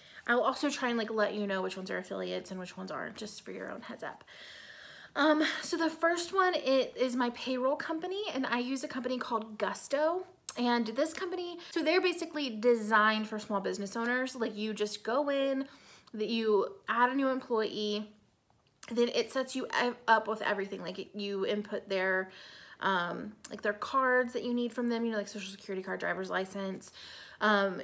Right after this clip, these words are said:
you can set their hours, you can set their benefits, all of it's just, like, in there automatically, and it does all the tax stuff for you, which is huge, right?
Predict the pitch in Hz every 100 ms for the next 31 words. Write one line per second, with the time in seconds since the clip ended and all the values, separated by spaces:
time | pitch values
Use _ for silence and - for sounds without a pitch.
0 | - 214 220 208 202 196 - 247 220 -
1 | 240 208 214 - - 294 285 277 269 233
2 | 233 220 208 185 185 - 277 277 277 269
3 | 247 233 - - 277 302 277 247 - 233
4 | 214 196 185 - - 247 262 247 226 190
5 | 202 196 190 220 302 311 - 269 277 214
6 | 240 233 240 214 220 - 214 - - -
7 | 208 202 - - - - _ - 214 220
8 | 262 277 330 339 240 226 214 196 185 160
9 | - 190 202 202 208